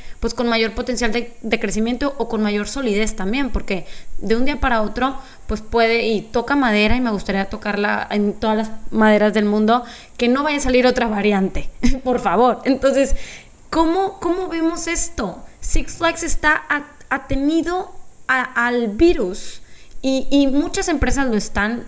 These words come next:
insisto, pero también muchas empresas están haciendo otras cosas. Entonces, ese sería, fuera del licenciamiento, que se les doy un super punto a favor, yo les diría, ¿Qué vas a hacer digital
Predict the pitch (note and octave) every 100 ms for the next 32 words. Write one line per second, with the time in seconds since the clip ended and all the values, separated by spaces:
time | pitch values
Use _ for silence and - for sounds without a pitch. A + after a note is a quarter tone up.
0 | G#3+ A3 G#3+ A3 A3 B3+ B3+ - - -
1 | C#4 C#4 C#4+ D#4+ E4 F#4+ E4+ C#4 C4 C#4
2 | C4+ C#4+ D4 C#4+ D4 - B3+ - C4+ D#4+
3 | - - - - - - - C#4 C#4+ A#3
4 | - - - - D#4+ E4 G4 D#4+ D4 D4+
5 | E4 - - - - D#4 F#4 F4+ D4+ C4+
6 | A#3 A3+ A#3+ B3 A#3 A3 A3 G3+ G3+ G3
7 | B3+ C4 C#4+ B3+ B3 G#3+ - B3+ C4 C4+
8 | G#3 G3 A3+ C4 - - - - - -
9 | - F#3 G#3 D#4+ E4+ C#4+ B3 A3+ B3+ C4+
10 | C4 - - - - - - D4 D#4 E4
11 | E4+ A#3+ C#4+ D4+ D4+ - C#4+ C4+ C#4+ -
12 | G#3+ A#3 A3+ C4